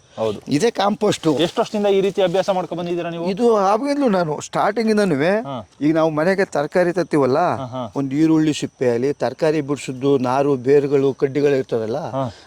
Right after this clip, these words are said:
Speaker 2: ಅದನ್ನೆಲ್ಲ ತಂದು ಇಲ್ಲಿ ಇದ್ರೊಳಗೆ ಹಾಕ್ತಾ ಇರ್ತೀವಿ.
Speaker 1: ಓಕೆ.
Speaker 2: ಅದೆಲ್ಲ ಕೊಳ್ತಿ ಗೊಬ್ಬರ ಆಗುತ್ತೆ.
Speaker 1: ಹಾ, ಹಾ.
Speaker 2: ಗೊಬ್ಬರ ಆದಾಗ
Speaker 1: ಅಲ್ಲ, ಈ
Speaker 2: ಮತ್ತೆ
Speaker 1: ಸಿಪ್ಪೆ, ಸಿಪ್ಪೆ ಹಾಕೋದು ಎಷ್ಟು ವರ್ಷದಿಂದ ಅಭ್ಯಾಸ ಮಾಡ್ಕೊಂಡಿದ್ದೀರಾ?
Speaker 2: ಸಿಪ್ಪೆಯನ್ನು ಇದನ್ನು, ಆ, ನಾನು ಯಾವಾಗ ಸ್ಟ್-, ತೋಟ ಶುರು ಮಾಡಿದ್ನೋ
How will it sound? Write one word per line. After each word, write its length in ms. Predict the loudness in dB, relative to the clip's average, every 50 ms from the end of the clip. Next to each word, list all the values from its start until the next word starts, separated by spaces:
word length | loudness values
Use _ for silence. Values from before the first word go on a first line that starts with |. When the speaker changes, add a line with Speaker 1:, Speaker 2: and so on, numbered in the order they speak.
| -8 -4
Speaker 2:
ಅದನ್ನೆಲ್ಲ 460 | 0 0 2 2 4 4 4 4 2
ತಂದು 300 | 2 0 -4 -6 -2 -2
ಇಲ್ಲಿ 340 | -2 -2 -2 -2 -2 -2 -2
ಇದ್ರೊಳಗೆ 380 | 0 0 0 0 0 0 0
ಹಾಕ್ತಾ 260 | -2 -2 -2 _ 2
ಇರ್ತೀವಿ. 380 | 2 2 2 0 -4 -6 -6 -8 -10
Speaker 1:
ಓಕೆ. 420 | -12 -10 -6 -6 -6 -8 -10 -8 -4
Speaker 2:
ಅದೆಲ್ಲ 320 | 0 2 4 6 6 4 4
ಕೊಳ್ತಿ 340 | 2 0 -2 -2 -2 -6 -4
ಗೊಬ್ಬರ 300 | -2 -2 0 0 2 2
ಆಗುತ್ತೆ. 380 | 2 0 0 -4 -6 -10 -16
Speaker 1:
ಹಾ, 280 | -18 -16 _ -10 -10 -10
ಹಾ. 360 | -10 -10 -12 -12 -12 -14 -18 _ _
Speaker 2:
ಗೊಬ್ಬರ 240 | -2 0 2 4 4
ಆದಾಗ 320 | 4 4 2 2 0 2 2
Speaker 1:
ಅಲ್ಲ, 140 | 2 2
ಈ 80 | 2 2
Speaker 2:
ಮತ್ತೆ 140 | 0 -2 -4
Speaker 1:
ಸಿಪ್ಪೆ, 240 | -8 -4 -2 -2 -2
ಸಿಪ್ಪೆ 280 | -2 -4 -6 -2 -2
ಹಾಕೋದು 260 | 0 0 0 0 -2
ಎಷ್ಟು 180 | -2 -2 -4 -8
ವರ್ಷದಿಂದ 260 | -8 -8 -6 -4 -4
ಅಭ್ಯಾಸ 280 | -2 -2 -2 -4 -4 -6
ಮಾಡ್ಕೊಂಡಿದ್ದೀರಾ? 480 | -8 -10 -8 -8 -8 -6 -4 -4 -4
Speaker 2:
ಸಿಪ್ಪೆಯನ್ನು 880 | -4 -4 -2 -2 -2 -2 -2 _ 2 4 4 2 2 -2 -4 -2 0 0
ಇದನ್ನು, 360 | 0 0 0 -2 -2 0 0 0
ಆ, 360 | 0 0 0 0 0 -2 -2
ನಾನು 260 | -2 -2 -2 0 0
ಯಾವಾಗ 320 | 0 2 4 4 4 4
ಸ್ಟ್-, 400 | 2 0 0 0 0 0 0 0
ತೋಟ 180 | -2 -4 -4 -2
ಶುರು 400 | -4 -4 -4 -4 -2 0 -2 -2
ಮಾಡಿದ್ನೋ 440 | -2 -2 -4 -4 -6 -8 -10 -12